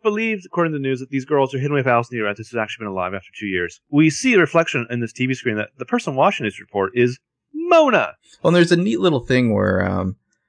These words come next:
Speaker 2: like, it's the four pictures of the liars, like, in a, like, a quad, and then they, like, all zoom to the side to see that big picture of Allison that says missing.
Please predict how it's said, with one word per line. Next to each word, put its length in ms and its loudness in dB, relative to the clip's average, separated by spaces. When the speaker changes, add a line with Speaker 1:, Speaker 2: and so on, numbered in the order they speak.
Speaker 2:
like, 240 2
it's 240 2
the 100 0
four 320 0
pictures 320 -2
of 80 0
the 60 0
liars, 400 4
like, 200 0
in 80 -2
a, 120 -6
like, 160 -12
a 60 -10
quad, 520 0
and 120 0
then 100 0
they, 100 2
like, 200 0
all 180 0
zoom 400 2
to 60 2
the 120 -2
side 400 2
to 80 -6
see 140 -8
that 220 -6
big 180 -4
picture 260 -8
of 140 -8
Allison 540 -6
that 80 -18
says 200 -20
missing. 440 -10